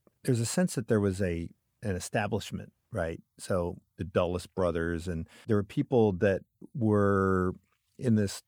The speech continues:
foreign policy world, and they made kind of careers out of it. You get the sense that that's not something that exists anymore.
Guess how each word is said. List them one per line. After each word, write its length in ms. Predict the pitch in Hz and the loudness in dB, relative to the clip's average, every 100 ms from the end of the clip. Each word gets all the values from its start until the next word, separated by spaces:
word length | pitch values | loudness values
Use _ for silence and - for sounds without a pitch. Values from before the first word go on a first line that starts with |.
| - - | -20 -4
foreign 300 | 120 110 95 | 2 2 0
policy 520 | 113 104 107 - 92 | -2 0 -2 -2 -6
world, 720 | 87 82 82 78 90 92 117 - | -4 -4 -2 -2 -2 -4 -10 -6
and 340 | 98 92 92 | -4 -4 -4
they 260 | 175 151 127 | -8 -6 -2
made 320 | 123 117 110 | 0 0 -2
kind 180 | 131 117 | -2 -2
of 80 | 92 - | -4 -8
careers 460 | - 117 127 170 113 | -2 0 2 0 0
out 180 | 73 - | -4 -6
of 80 | 73 | -12
it. 140 | - _ _ _ - - | -14 _ _ _ -14 -10
You 180 | 165 143 | -6 -2
get 140 | 180 | 0
the 80 | 160 | 0
sense 240 | 170 156 | 0 -2
that 140 | 120 - | -4 -2
that's 260 | 131 - | -2 0
not 180 | 131 117 | -2 -2
something 540 | - 113 113 107 101 - _ _ _ _ _ _ - | 0 -2 2 0 0 -8 _ _ _ _ _ _ -2
that 140 | 113 | 0
exists 420 | 95 95 135 - | 0 -2 -4 -4
anymore. 520 | 92 78 95 - - | -8 -8 -12 -14 -16